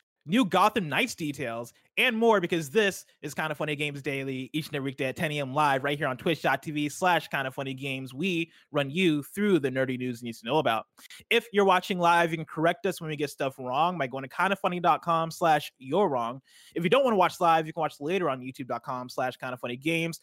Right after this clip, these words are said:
roosterteeth dot com, or you can listen later on podcast services around the globe by searching for Kinda Funny Games Daily.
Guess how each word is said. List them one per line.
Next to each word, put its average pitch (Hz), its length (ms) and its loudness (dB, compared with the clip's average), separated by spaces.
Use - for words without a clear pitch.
roosterteeth 180 500 -2
dot 135 180 0
com, 127 420 -4
or 180 400 6
you - 80 -14
can 127 140 -10
listen 127 240 -8
later 139 260 2
on 120 120 -4
podcast 160 600 2
services 120 640 -8
around 123 420 -2
the 123 80 -12
globe 156 340 2
by 110 80 -2
searching 156 480 0
for 139 80 -14
Kinda 131 340 -4
Funny 123 380 -2
Games 131 360 -2
Daily. 127 400 -2